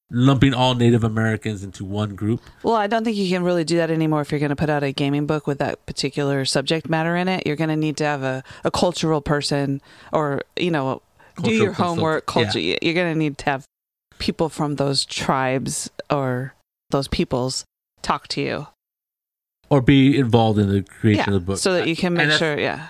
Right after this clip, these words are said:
Speaker 1: and that's exactly what he did. He had a cultural consultants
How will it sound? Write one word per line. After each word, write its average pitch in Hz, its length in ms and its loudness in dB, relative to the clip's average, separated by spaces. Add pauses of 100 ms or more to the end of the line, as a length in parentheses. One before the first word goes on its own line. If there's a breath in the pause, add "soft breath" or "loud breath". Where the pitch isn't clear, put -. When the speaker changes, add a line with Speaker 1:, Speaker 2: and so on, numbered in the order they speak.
(140)
Speaker 1:
and 135 100 2
that's 156 160 2
exactly 139 400 2
what 117 160 4
he 110 120 0
did. 104 260 2
He 101 180 0
had 110 220 4
a 101 80 0
cultural 110 360 -2
consultants 104 680 -2